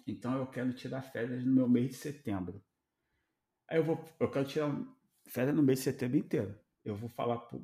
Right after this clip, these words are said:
pra minha empresa assim: ó, dia primeiro, dia dois, eu boto as férias. Eu boto isso tudo no, no sistema da empresa, não preciso nem falar com pessoa nenhuma. Primeiro e dois eu ponho férias.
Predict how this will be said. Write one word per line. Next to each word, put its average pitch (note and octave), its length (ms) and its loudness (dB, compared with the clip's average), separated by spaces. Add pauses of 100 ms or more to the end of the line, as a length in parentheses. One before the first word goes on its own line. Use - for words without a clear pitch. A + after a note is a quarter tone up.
pra A2 340 -6
minha A#2 180 -4
empresa A#2 260 -4
assim: A2+ 180 -8
ó, E2 140 -8 (800)
dia D3 140 0
primeiro, E3+ 480 0
dia D3 200 0
dois, C3+ 500 2 (200)
eu - 100 0
boto A#2+ 280 0
as - 140 -6
férias. - 380 -8 (540)
Eu C3 100 -2
boto F3 240 4
isso G3+ 160 -2
tudo A#3+ 200 2
no, A#3+ 220 6
no G3 160 0
sistema F3+ 480 -2
da F#3 80 -2
empresa, F3 240 -2
não - 40 -2
preciso D3 200 -2
nem E3+ 80 4
falar E3 300 2
com D#3 180 0
pessoa C#3+ 460 -2
nenhuma. A#2+ 340 0 (960)
Primeiro A#3+ 380 6
e G#3+ 40 0
dois E3+ 280 2
eu G3 80 -6
ponho F#3+ 240 -2
férias. - 500 -6